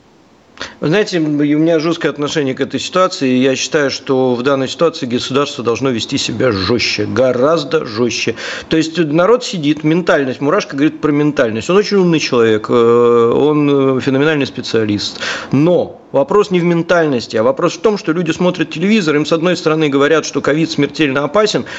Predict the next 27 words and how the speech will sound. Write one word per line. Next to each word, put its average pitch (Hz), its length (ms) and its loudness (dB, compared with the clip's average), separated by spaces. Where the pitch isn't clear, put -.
а 147 140 0
с - 20 -2
другой 165 300 2
стороны 160 320 0
открывают 147 520 2
Большой 135 360 0
театр. 123 420 0
С 135 180 2
одной 175 280 2
стороны 175 340 2
говорят, 170 340 4
что 180 180 -2
ковид 175 280 0
смертельно 175 520 2
опасен, 190 440 2
а 147 80 2
с 127 40 -4
другой 165 300 2
стороны 180 340 2
разрешают 165 560 2
ездить 165 380 -2
миллионам 165 420 4
людей 156 280 2
в 113 80 0
метро 185 400 2
каждый 143 320 2
день. 127 320 2